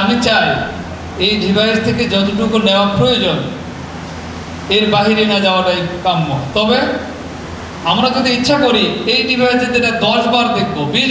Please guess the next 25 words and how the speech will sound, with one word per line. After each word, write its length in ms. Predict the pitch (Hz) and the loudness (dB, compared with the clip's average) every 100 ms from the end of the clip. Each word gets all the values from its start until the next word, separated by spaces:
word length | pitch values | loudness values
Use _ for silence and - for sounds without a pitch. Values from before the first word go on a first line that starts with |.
| 262 | 0
বার 140 | 262 - | 0 0
দেখবো, 260 | 220 220 214 240 - - - - - - - 190 | -2 -2 -2 -2 -6 -10 -12 -14 -14 -14 -4 0
দেখা 200 | 202 226 233 | 2 2 2
পর্যন্ত 360 | 233 233 233 226 214 | 2 0 2 2 2
শেষ। 220 | 240 190 - 196 | 2 0 0 -2
আপনি 180 | 196 226 196 | 0 0 0
হাতের 240 | 214 240 196 | 0 0 2
ধাক্কা 260 | 208 214 240 | 0 0 0
দিবেন, 240 | 240 254 269 - 220 | 0 0 0 0 0
এরপরে 300 | 220 226 220 208 | 2 2 2 2
আপনার 200 | 208 202 | 2 2
আর 80 | 196 190 | 2 0
ওই 100 | 190 190 - 180 | 0 -4 -6 -4
মেধাটা 320 | 196 208 202 185 | 0 2 2 0
থাকবে 260 | 185 180 165 | 0 0 0
না। 60 | 139 135 - - - - - - - - - 165 | 0 -4 -8 -12 -12 -12 -12 -12 -12 -12 -8 0
বইয়ের 300 | 269 226 254 247 | 2 4 2 2
পাতা 220 | 233 240 262 | 2 2 0
যদি 140 | 262 254 240 | 2 2 2
আপনারা 280 | 247 240 233 226 | 2 2 2 0
একটু 120 | 233 233 | -2 0
চর্চা 260 | 220 247 240 | 0 0 0
করেন, 220 | 220 196 202 - - - - - 202 | 0 0 -4 -10 -12 -14 -14 -2 -2
ওই 60 | 208 | 2
পাতার 300 | 214 214 233 | 0 2 0